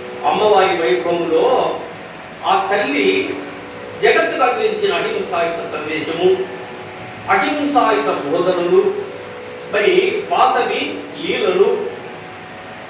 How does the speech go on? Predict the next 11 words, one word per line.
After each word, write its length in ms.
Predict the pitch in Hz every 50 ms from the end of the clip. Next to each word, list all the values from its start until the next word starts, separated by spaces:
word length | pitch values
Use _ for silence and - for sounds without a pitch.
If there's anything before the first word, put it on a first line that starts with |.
| - - - - - -
మరి 380 | 240 - - 415 415 427 427 -
అమ్మవారు 580 | - - 262 262 - 392 - - - - - - 311 - - - - - - - - - - - -
విశ్వ, 360 | - 254 - - - - 285 269 - - - - - - - - - - - - - - - - -
విశ్వదేవతగా 760 | - - - - 349 302 - 233 226 202 196 185 185 180 175 170 165 - -
అవతరించిన 640 | - - - 175 196 190 185 185 175 170 160 160 160
విధానాలు 600 | 151 147 156 170 165 160 156 151 151 160 180 185 185 185 - - - - - - - - - - - - - - - - - - - - - - -
చక్కగా 460 | 180 175 170 170 - 208 208 220 -
ఉంటాయి. 420 | 180 170 170 165 160 170 156 -
అమ్మవారి 480 | 147 - 160 165 165 170 170 170 170 -
నిన్ను 380 | - 147 - 175 175 170 -
రేపటి 300 | 170 180 185 190 - -